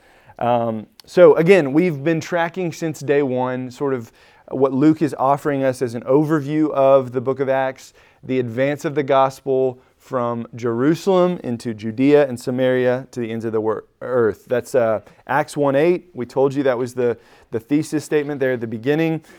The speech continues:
Jesus in this book is creating the church, filling her with power, and unleashing her into the world to, to take the gospel everywhere. And I think Sam did a marvelous job last week of giving us an overview of how that's played out in the first, uh, several chapters. So I won't do that again,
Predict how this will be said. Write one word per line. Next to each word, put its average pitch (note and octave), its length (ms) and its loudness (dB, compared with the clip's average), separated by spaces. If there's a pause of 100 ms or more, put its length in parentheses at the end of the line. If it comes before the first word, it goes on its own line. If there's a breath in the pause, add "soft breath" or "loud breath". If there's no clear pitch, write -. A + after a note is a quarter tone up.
(140 loud breath)
Jesus C3 500 -2
in D3 160 -2
this D3+ 180 0
book C3+ 280 0
is B2+ 100 -4
creating C#3+ 400 0
the D#3 80 -2
church, C#3 300 -2
filling C#3+ 240 -4
her C#3 100 -4
with B2+ 140 -8
power, B2 340 -4
and A#2+ 280 -10
unleashing B2 500 -8
her A2 340 -4 (720)
into D#3+ 200 -2
the D3 100 2
world B2 280 2
to, C3 120 -4
to - 260 -10
take B2 260 -6
the B2 80 -6
gospel A#2 420 -2
everywhere. A2+ 380 -2
And G#2+ 180 -6 (300 loud breath)
I - 80 -8
think C#3 160 -6
Sam C#3+ 320 -4
did C3 120 -2
a - 20 -6
marvelous B2+ 420 -2
job B2 240 0
last A#2+ 280 -4
week B2 140 -8
of A#2 120 -8
giving A#2+ 200 -8
us A#2 280 -12
an A#2+ 80 -10
overview C3 480 2
of B2 80 -2
how A#2+ 120 -2
that's A#2 220 -4
played B2 220 0
out A#2+ 100 0
in A2+ 60 -10
the A2+ 60 -12
first, A#2+ 360 -8 (460 soft breath)
uh, A2+ 180 0
several A#2+ 320 0
chapters. B2 360 -2
So C3+ 80 4
I - 20 8
won't E3+ 180 4
do D#3 80 -2
that D3 160 4
again, B2 540 -2